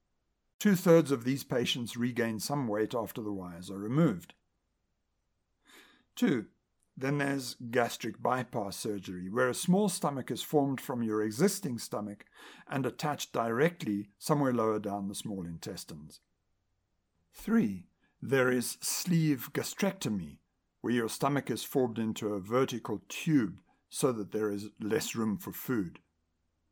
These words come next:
Four, you could, of course, have lap band surgery, which is the placement of an inflatable band or cuff around the upper part of your stomach, which constricts the stomach. Five,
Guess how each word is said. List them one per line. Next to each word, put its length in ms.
Four, 440
you 80
could, 180
of 120
course, 300
have 340
lap 500
band 400
surgery, 680
which 180
is 160
the 80
placement 540
of 160
an 80
inflatable 720
band 480
or 220
cuff 520
around 320
the 160
upper 180
part 380
of 120
your 120
stomach, 480
which 240
constricts 760
the 100
stomach. 500
Five, 540